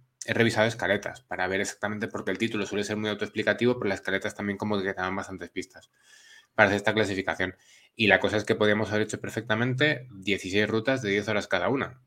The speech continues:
Inclu-, incluso algunos episodios nos servían para varias rutas.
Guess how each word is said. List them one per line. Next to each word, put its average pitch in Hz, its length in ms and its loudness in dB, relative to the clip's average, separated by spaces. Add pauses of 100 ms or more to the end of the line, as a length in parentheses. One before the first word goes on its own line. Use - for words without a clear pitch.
(400)
Inclu-, 104 360 -6
incluso 104 260 -4
algunos 104 280 -2
episodios 123 400 0
nos 127 140 2
servían 113 320 2
para 95 180 2
varias 92 260 0
rutas. 95 440 -10